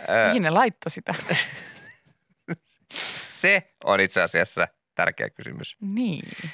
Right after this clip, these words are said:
Speaker 1: Miten silloin, kun sä asuit Torniossa, miten silloin siellä <laughs> pyydettiin hylkeitä?
Speaker 2: E-, en oo, tota noin, niin, hylkeitä pyytänyt tai en oo, on, en oo nähnyt. Et no se on ehkä sit muuttunut, et ei enää hylkeitä tarvit pyytää.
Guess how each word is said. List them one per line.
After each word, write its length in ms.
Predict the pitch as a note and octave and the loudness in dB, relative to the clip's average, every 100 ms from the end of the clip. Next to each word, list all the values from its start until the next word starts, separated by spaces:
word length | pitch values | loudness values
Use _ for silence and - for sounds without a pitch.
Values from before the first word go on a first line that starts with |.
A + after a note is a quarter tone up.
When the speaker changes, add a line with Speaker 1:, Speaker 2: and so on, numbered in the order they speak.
| - | -12
Speaker 1:
Miten 360 | - F3 C#4 A#3 | -4 2 4 4
silloin, 240 | A#3+ A3 | 4 2
kun 80 | F3 | 4
sä 160 | - D#3 | 4 4
asuit 280 | C#3+ A#2 | 4 4
Torniossa, 420 | - C3+ A2 G#2 B2 | 4 4 4 2 2
miten 240 | E3+ G#3+ | 2 2
silloin 380 | E3 F3 A#2 F#2+ - | 4 2 4 2 0
siellä 340 | - G2+ F#2+ G#2+ | 2 4 6 4
<laughs> 40 | - | 2
pyydettiin 380 | C#3+ C3+ - B2 | 0 2 0 0
hylkeitä? 520 | B2+ G2+ - E2+ F#2 G2 - - - - - - _ _ _ _ | 2 0 2 2 2 -2 -6 -20 -20 -20 -20 -20 _ _ _ _
Speaker 2:
E-, 160 | G3+ G3+ - | 2 2 2
en 220 | G#3+ A#3 | 2 4
oo, 60 | A#3 | 2
tota 260 | - G3 G3+ | 0 0 4
noin, 280 | G3 G3 F#3+ | 6 6 6
niin, 280 | F#3+ F#3+ - _ - | 6 4 -2 _ -6
hylkeitä 540 | A3+ B3 - D3+ C#3+ D3 _ - - | -4 -2 -2 -2 0 -2 _ -20 -10
pyytänyt 680 | F#3 E3 D#3 C#3 C3+ C3 - _ _ - _ _ | -2 0 0 -2 -2 -2 -6 _ _ -20 _ _
tai 280 | D3 C#3 C#3 | 2 4 2
en 220 | D3 C#3+ | -2 -2
oo, 140 | C#3 C3+ | -2 -4
on, 160 | - D#3 - | -4 -8 -6
en 140 | E3+ | -4
oo 60 | D#3 | 0
nähnyt. 400 | D#3 D#3 D3+ C#3 | 2 2 2 0
Et 100 | C#3+ | 0
no 60 | |
se 120 | G#3+ F4 | 4 4
on 120 | G#3 | 6
ehkä 240 | D3+ - | 2 -2
sit 200 | C#3 C#3+ | -6 -8
muuttunut, 600 | D3+ D#3 C#3 - B2+ A#2+ | -6 -4 -4 -6 -8 -6
et 160 | C#3 - | -4 0
ei 160 | F3+ | 4
enää 240 | E3+ D#3+ D#3 | 4 4 4
hylkeitä 460 | F3+ E3 C#3+ C3 | 2 2 2 0
tarvit 300 | - C3 C#3+ - | 2 0 0 -4
pyytää. 420 | D3 C3 - - | -4 -4 -6 -12